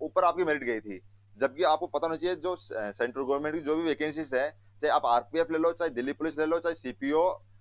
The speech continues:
या आप दिल्ली पुलिस head constable, इन सभी के अंदर जो students का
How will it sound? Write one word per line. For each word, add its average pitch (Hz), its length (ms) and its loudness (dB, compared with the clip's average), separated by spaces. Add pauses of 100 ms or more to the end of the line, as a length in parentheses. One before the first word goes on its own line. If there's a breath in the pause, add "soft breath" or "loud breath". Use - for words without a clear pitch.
या 139 100 4
आप 156 80 2
दिल्ली 139 220 -4
पुलिस 185 220 -8
head 127 160 0
constable, 123 440 0 (300)
इन 190 100 -4
सभी 147 360 0
के 190 100 -4
अंदर 160 280 -2
जो 175 140 -4
students 135 400 -8
का 175 320 0